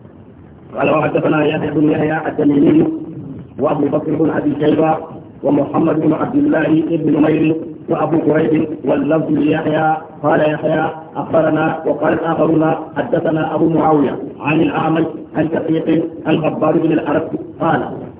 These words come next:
عن كرودا خباب بن الارت ينتهى به من زلزلته هاجرنا مع رسول الله صلى الله عليه وسلم في سبيل الله. إذ من هجرة tare da manzon Allah sallallahu alaihi wasallam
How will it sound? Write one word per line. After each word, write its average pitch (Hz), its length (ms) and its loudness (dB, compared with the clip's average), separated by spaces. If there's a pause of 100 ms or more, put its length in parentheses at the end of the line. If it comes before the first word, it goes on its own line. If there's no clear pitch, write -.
(140)
عن 135 120 -6
كرودا - 380 0 (220)
خباب 135 320 -2
بن 127 140 -6
الارت - 460 -8
ينتهى 117 500 -4
به 120 120 -2 (280)
من 101 160 -6
زلزلته 131 520 -2 (640)
هاجرنا 185 680 2
مع 180 320 -2
رسول 156 300 0
الله 151 440 2
صلى 143 180 0
الله 135 340 0
عليه 139 180 -2
وسلم 139 400 0 (400)
في 185 200 -2
سبيل 143 520 2
الله. - 240 -2 (440)
إذ 160 200 -2
من 165 220 2 (140)
هجرة 160 440 2 (280)
tare 175 180 0
da 190 80 0
manzon 160 240 -2
Allah 175 240 -2
sallallahu 151 320 0
alaihi 143 100 -2
wasallam 147 340 2